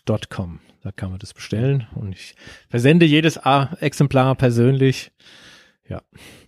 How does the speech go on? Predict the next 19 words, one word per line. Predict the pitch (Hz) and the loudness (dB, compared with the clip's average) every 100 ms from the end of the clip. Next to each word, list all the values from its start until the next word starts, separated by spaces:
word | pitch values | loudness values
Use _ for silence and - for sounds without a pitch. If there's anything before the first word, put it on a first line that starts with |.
| - - - - | -20 -20 -20 -4
Äh, | 123 123 | 2 2
die | 123 | 2
Platten | 120 127 - 147 | 2 0 2 4
von | 147 | 4
den | 131 | 4
Razorblades | 127 170 175 185 196 - - - | 2 2 0 0 0 -4 -12 -6
gibt's | 127 - - | -4 -4 -2
auch | 131 147 | 2 4
über | 147 | 4
die | 139 | 2
Webseite | 147 - 175 165 | 0 0 -2 0
von | 156 | -2
den | 160 | 0
Razorblades, | 151 151 156 156 156 - - - - | 0 0 0 0 -2 -4 -14 -14 -4
the | 120 | 0
razorblades | 113 117 123 117 107 - | 2 2 2 0 -2 -2
punkt | 110 - | -4 0
d | 117 151 | 2 4
e | 160 | 2